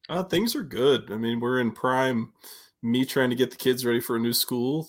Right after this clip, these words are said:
uh, season, mixed in with Release-a-Palooza this time of year, which is becoming a trend, and I kinda like it.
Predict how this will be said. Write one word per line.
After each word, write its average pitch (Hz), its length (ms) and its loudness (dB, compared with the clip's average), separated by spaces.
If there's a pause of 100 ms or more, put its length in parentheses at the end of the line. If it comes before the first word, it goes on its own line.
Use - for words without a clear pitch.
uh, 127 240 0
season, 131 640 -2
mixed 123 300 -2
in 123 240 2
with 117 460 0 (100)
Release-a-Palooza 120 1400 2
this 110 160 -4
time 110 240 -2
of 104 80 -2
year, 104 180 -2
which 107 220 -6
is 101 320 -8
becoming 113 400 0
a 107 60 -4
trend, 120 360 -2
and 107 120 -6
I 107 60 -10
kinda 123 220 -2
like 123 280 -2
it. - 120 -10